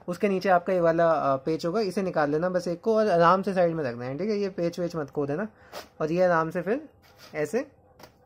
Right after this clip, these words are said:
आपका निकल जाएगा दो सेकंड में, ठीक है। ये निकल गया आपका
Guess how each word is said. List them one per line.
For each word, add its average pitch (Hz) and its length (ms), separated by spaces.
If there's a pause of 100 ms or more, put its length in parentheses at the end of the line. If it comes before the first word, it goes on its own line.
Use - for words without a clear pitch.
(440)
आपका 160 280
निकल 151 260
जाएगा 123 280
दो 151 160
सेकंड 117 300
में, 135 120
ठीक 214 160
है। 208 100
ये 180 140
निकल 151 240
गया 170 200
आपका 226 280